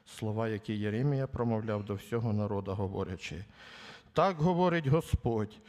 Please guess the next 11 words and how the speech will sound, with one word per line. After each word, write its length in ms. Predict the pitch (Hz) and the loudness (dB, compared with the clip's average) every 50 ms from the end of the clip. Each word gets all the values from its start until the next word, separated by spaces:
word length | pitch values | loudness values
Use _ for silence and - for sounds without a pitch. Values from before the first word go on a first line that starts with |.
| - - - - - | -20 -20 -18 -18 -16
хто 280 | - - - - 180 185 | -16 -6 0 2 2 4
залишиться 640 | 165 190 196 214 240 226 - 233 208 - - 202 | 4 4 4 4 2 2 2 0 2 2 4 4
у 160 | 196 180 185 180 | 6 4 4 2
цьому 380 | - - 208 220 226 233 220 | 2 4 4 6 6 6 6
місці, 520 | 220 208 202 190 175 - - - - 156 151 | 6 6 6 4 4 0 -2 -2 0 0 2
помре 420 | - - 156 156 156 151 175 185 | 4 4 4 4 4 4 4 2
від 180 | 175 175 147 147 | 2 2 2 4
меча, 560 | 156 156 156 - - - 175 170 175 170 165 | 4 4 2 2 2 4 4 6 6 4 4
голоду 840 | 151 123 120 135 156 165 170 170 165 165 160 147 139 156 151 151 - - | 2 2 2 4 4 4 4 4 2 2 0 0 2 0 0 0 2 2
і 120 | 139 139 | 2 4
моровиці, 960 | 131 127 127 139 156 170 160 156 147 143 143 135 - - - - 131 131 135 | 4 4 4 4 4 4 4 2 2 0 -2 -4 -4 -6 -6 -2 -2 -2 -2